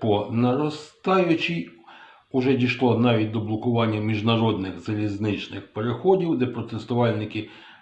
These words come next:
вдалися до висипання українського зерна на залізничну колію. Володимир Зеленський записав чергове звернення, уривок якого я продемонстрував на початку цього відео. Вітаю, товариство!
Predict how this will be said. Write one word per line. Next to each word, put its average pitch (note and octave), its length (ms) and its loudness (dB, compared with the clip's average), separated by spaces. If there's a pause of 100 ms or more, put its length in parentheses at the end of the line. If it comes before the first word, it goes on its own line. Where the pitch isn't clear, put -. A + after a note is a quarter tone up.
вдалися A#2 640 2
до A2+ 220 0
висипання G#2+ 720 -2 (140)
українського G#2+ 540 -4
зерна A#2+ 380 0
на A2 100 -4
залізничну G2+ 960 -4 (100)
колію. G2+ 500 6 (400)
Володимир G#2 380 -2
Зеленський A#2+ 600 -2
записав G2+ 580 -6
чергове G2 560 -4
звернення, G#2+ 760 -2 (360)
уривок D#3 440 4
якого D#3+ 460 2
я B2 240 2
продемонстрував G2+ 1120 -2
на F3 240 -2
початку C3 840 -4
цього G2 520 -6
відео. G2 680 -2 (460)
Вітаю, E3+ 440 6
товариство! F#2 760 -4